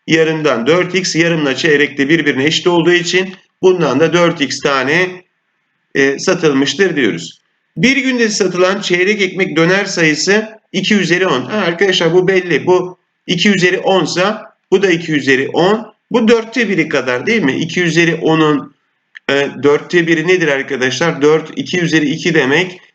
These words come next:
Tabanlar aynı. Üstleri çıkardık. E, bu iki üzeri sekiz tane. Gelirler ne yapar arkadaşlar? Bundan iki üzeri on tane satıyor. Fiyatı iki üzeri üç.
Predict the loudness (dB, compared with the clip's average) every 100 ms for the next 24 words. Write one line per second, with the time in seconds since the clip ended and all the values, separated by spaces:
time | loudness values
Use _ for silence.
0 | _ _ -2 0 2 2 2 0 -2 -2
1 | -4 -2 0 0 -2 -2 -2 0 -2 -4
2 | -12 _ _ 0 2 4 2 2 -6 -6
3 | -2 0 2 2 0 -4 -2 0 0 -2
4 | -2 -2 -6 -8 _ _ -4 0 2 2
5 | 2 0 0 0 0 -2 -2 -2 -2 -2
6 | -4 -8 -14 _ _ _ -20 -20 _ _
7 | -2 2 2 2 2 2 2 2 2 0
8 | 0 0 0 0 2 0 0 -2 -2 0
9 | 0 -2 -2 -2 -2 -4